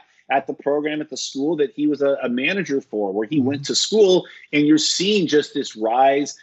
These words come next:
in Northwest guys that Marshall had great contacts with when he was at Cal, and you, you put him in with guys like Zeleny Vandermeer and Vianney and with Armand Hawkins and all their ties throughout the Southland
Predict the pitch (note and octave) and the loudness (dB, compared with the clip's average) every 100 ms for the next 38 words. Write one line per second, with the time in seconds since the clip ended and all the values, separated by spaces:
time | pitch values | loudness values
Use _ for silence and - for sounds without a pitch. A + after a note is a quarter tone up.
0 | _ C#3 C#3 C3+ C3+ F#3+ C#3+ C3 - A2+ | _ -6 -4 0 0 0 0 -4 -4 -8
1 | D#2 D2+ B2 A2 A#2 A#2+ - B2+ B2+ B2 | -8 -10 -10 -10 -8 -8 -8 -6 -2 -2
2 | A2+ _ - B2+ B2 C3 B2+ B2+ A#2+ A2+ | -4 _ -10 -10 -8 -8 -6 -6 -6 -10
3 | A2+ B2 A2+ G#2+ - A2 A#2+ B2+ _ - | -10 -8 -8 -8 -2 2 2 0 _ -10
4 | - C#3+ C#3 C3+ C3+ C3 B2 - _ - | -2 0 0 -2 -6 -4 -6 -8 _ -10
5 | B2+ D#3+ D3 D3+ F3 C#3+ B2+ _ _ - | -6 -6 -4 -4 -2 -2 -2 _ _ 0
6 | C#3+ E3+ D#3 B2 C3 A#2+ A2+ A2 G#2 G2+ | 0 2 -2 -6 -8 -8 -8 -8 -4 -4
7 | G#2 G#2 C3 C#3 B2+ G#2+ G#2 A#2 A#2 A#2 | -2 0 2 4 2 -2 -4 -4 -4 -4
8 | B2 B2+ A#2+ A2+ A2 A#2+ G#2 G#2+ C3 B2+ | -6 -6 -2 0 0 0 -6 0 0 2
9 | D3+ F3+ D3 B2+ - A#2+ A#2 A2 - - | 0 -2 -2 -4 -6 -8 -8 -8 -16 -14
10 | A#2+ C#3 A#2+ - A#2 G#2 | -10 -6 -6 -8 -10 -12